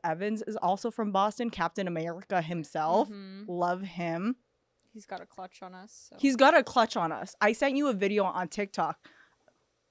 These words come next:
Speaker 1: And there is steam
Speaker 2: Yes.
Speaker 1: coming in the room.
Speaker 2: There are
Speaker 1: But
Speaker 2: snakes in the
Speaker 1: <laughs>
Speaker 2: room.
Speaker 1: um, I sent you this video on TikTok. This girl is talking about how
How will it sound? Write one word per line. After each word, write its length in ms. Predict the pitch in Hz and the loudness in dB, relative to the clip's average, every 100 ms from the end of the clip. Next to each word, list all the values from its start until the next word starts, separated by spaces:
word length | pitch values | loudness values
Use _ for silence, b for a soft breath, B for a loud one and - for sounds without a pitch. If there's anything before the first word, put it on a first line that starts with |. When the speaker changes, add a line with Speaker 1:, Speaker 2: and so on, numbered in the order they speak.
| _ _ _ _ _ _ _ _ _ _ _ | _ _ _ _ _ _ _ _ _ _ _
Speaker 1:
And 240 | 190 190 190 | -12 -10 -8
there 260 | 185 - - | -10 -12 -8
is 580 | 180 185 220 214 196 - _ _ | -6 -2 -2 -4 -10 -18 _ _
steam 460 | - 214 170 190 208 | -18 -6 -2 0 0
Speaker 2:
Yes. 100 | 180 | 0
Speaker 1:
coming 200 | 175 180 | 0 0
in 60 | |
the 80 | 185 | 0
room. 200 | 170 190 | 2 2
Speaker 2:
There 100 | 180 | 0
are 360 | - - 240 240 | -2 -6 -2 6
Speaker 1:
But 180 | 214 - | 6 8
Speaker 2:
snakes 60 | |
in 160 | 339 - | 6 12
the 120 | 466 | 10
Speaker 1:
<laughs> 120 | - | 10
Speaker 2:
room. 300 | 185 - 190 254 B B 453 - | -4 -8 -12 -10 B B 0 6
Speaker 1:
um, 460 | 311 226 220 220 B 294 - | 8 10 8 2 B -2 2
I 80 | 233 | 4
sent 240 | 277 277 | 4 2
you 100 | 311 | 2
this 140 | 285 | 2
video 240 | 208 214 233 | 2 4 4
on 100 | 190 | 4
TikTok. 420 | 220 196 170 165 | -2 -4 -6 0
This 160 | 214 180 | -2 4
girl 280 | 214 254 | 6 8
is 100 | 294 | 8
talking 560 | - 220 202 226 202 202 | 6 4 4 4 0 0
about 280 | - 180 180 | 0 2 2
how 540 | 165 196 196 202 196 | 2 4 6 4 2